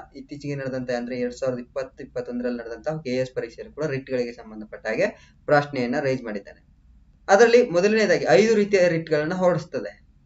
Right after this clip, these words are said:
ನ್ಯಾಯಾಲಯ. ಅದರಲ್ಲಿ ಮೊದಲನೇದಾಗಿ ಬಂದಿ ಪ್ರತ್ಯಕ್ಷೀಕರಣ ಅಂತಕ್ಕಂಥದ್ದು, ಅಂದ್ರೆ habeas corpus ಅಂತ, ಅಂದ್ರೆ ಇಪ್ಪತ್ತ ನಾಲ್ಕು ಗಂಟೆ ಒಳಗೆ ಅಪರಾಧಿಯನ್ನ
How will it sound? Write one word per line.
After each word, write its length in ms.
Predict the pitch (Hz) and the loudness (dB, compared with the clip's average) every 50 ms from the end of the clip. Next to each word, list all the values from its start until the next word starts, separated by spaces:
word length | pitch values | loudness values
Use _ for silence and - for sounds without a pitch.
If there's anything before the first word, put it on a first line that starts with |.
| _ _ - | _ _ -4
ನ್ಯಾಯಾಲಯ. 360 | 127 127 127 117 110 104 101 | -2 0 0 0 -2 -4 -6
ಅದರಲ್ಲಿ 460 | 98 - 120 135 147 185 185 165 160 | -8 -6 -4 -2 0 2 2 2 2
ಮೊದಲನೇದಾಗಿ 580 | 180 180 165 180 202 214 208 196 170 151 147 180 | 2 2 2 2 2 4 4 4 4 2 2 0
ಬಂದಿ 480 | 165 127 156 160 175 196 202 208 233 233 | -2 0 2 2 2 2 -2 -4 -4 -4
ಪ್ರತ್ಯಕ್ಷೀಕರಣ 840 | - 202 185 - - - - - - - 202 196 196 170 160 147 135 | -4 -6 -6 -6 -6 -8 -8 -8 -8 -8 -8 -6 -4 -2 -2 -2 -2
ಅಂತಕ್ಕಂಥದ್ದು, 640 | 127 120 - - - 107 - - 107 107 - - 117 | -4 -6 -8 -12 -20 -20 -14 -12 -12 -12 -12 -14 -10
ಅಂದ್ರೆ 180 | 127 151 175 | -6 -6 -4
habeas 440 | 151 147 156 156 156 170 175 170 - | 0 2 2 4 4 2 -2 -2 0
corpus 460 | - 165 160 165 - 180 170 165 - | 2 2 2 2 2 0 -2 -2 -2
ಅಂತ, 180 | 135 120 - - - - _ _ _ _ _ _ _ _ _ _ _ _ _ _ - | -6 -6 -6 -10 -12 -14 _ _ _ _ _ _ _ _ _ _ _ _ _ _ -4
ಅಂದ್ರೆ 180 | 151 160 208 202 | 2 4 4 4
ಇಪ್ಪತ್ತ 340 | 196 196 - 208 208 208 226 | 4 4 4 4 4 4 4
ನಾಲ್ಕು 420 | 220 196 165 160 175 175 208 202 | 2 2 2 2 2 2 2 0
ಗಂಟೆ 300 | 185 175 170 165 170 170 | 0 0 -2 0 2 2
ಒಳಗೆ 280 | 160 147 139 135 135 165 | 2 2 2 0 2 2
ಅಪರಾಧಿಯನ್ನ 680 | 170 156 156 - 160 156 156 139 135 131 127 135 | 2 2 2 2 2 2 2 2 2 -2 -2 0